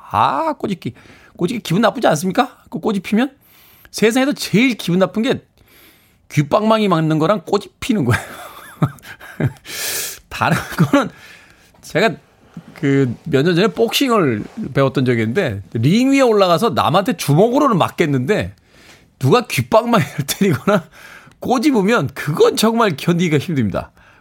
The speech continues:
꼬집기. 임수민님, 아침잠 깨려고 열심히 꼬집고 있다.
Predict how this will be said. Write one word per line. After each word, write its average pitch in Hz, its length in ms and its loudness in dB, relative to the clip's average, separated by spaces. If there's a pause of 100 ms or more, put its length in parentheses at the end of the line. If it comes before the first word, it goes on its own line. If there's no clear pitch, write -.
(100)
꼬집기. 127 560 -4
임수민님, 131 680 0
아침잠 151 600 0
깨려고 143 340 2
열심히 160 400 2
꼬집고 170 460 0
있다. - 160 -4